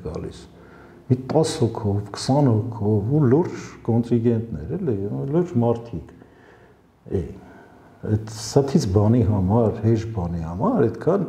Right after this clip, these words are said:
չէին գա գնան։ Եվ երբ այդ լաբորատորիաների աշխատողների հետ ես խոսեցի, մարդիկ բացատրեցին, որ դա ատոմային զենքից ոչ պակաս զենք է։ Էլ սիվիլ ախտ, էլ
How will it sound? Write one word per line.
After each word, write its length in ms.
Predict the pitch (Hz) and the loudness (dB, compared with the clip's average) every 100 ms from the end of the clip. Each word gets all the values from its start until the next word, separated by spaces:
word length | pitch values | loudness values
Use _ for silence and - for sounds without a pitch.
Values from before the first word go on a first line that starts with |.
| - | -2
չէին 300 | 139 151 101 | 0 0 0
գա 140 | 92 85 | -2 -4
գնան։ 380 | 82 76 76 - - - - - - | -8 -12 -16 -18 -20 -20 -20 -20 2
Եվ 140 | 131 131 | 4 6
երբ 460 | 139 - - - | 4 2 -6 2
այդ 140 | 131 110 | 2 4
լաբորատորիաների 960 | 110 117 123 123 131 127 123 123 113 107 | 4 2 0 0 0 0 0 0 0 0
աշխատողների 720 | 110 113 107 107 104 101 101 | -2 -4 -2 -2 0 0 0
հետ 160 | 95 | -2
ես 160 | 87 - | -4 -6
խոսեցի, 540 | 101 95 131 127 240 | -8 -6 -6 -6 -2
մարդիկ 340 | 147 135 165 117 | 0 2 2 4
բացատրեցին, 720 | 113 110 135 156 156 254 220 | 2 2 -2 -2 -6 -4 -2
որ 100 | 139 | 2
դա 80 | 147 139 147 | 2 2 2
ատոմային 500 | 151 160 151 151 113 107 | 2 0 -4 -2 -2 0
զենքից 400 | 135 - 262 160 | -2 -2 -2 0
ոչ 100 | 156 - | -2 -2
պակաս 320 | 135 135 165 110 | -2 0 -2 0
զենք 320 | 101 92 - | -2 -4 -8
է։ 80 | - - - _ _ _ _ _ _ _ _ _ _ _ _ _ _ _ _ _ _ _ _ _ | -16 -20 -20 _ _ _ _ _ _ _ _ _ _ _ _ _ _ _ _ _ _ _ _ _
Էլ 160 | 156 151 | 0 2
սիվիլ 640 | - - 147 123 123 95 | 0 0 2 2 0 0
ախտ, 400 | 139 143 - - | -2 -2 -4 -2
էլ 160 | 135 | 2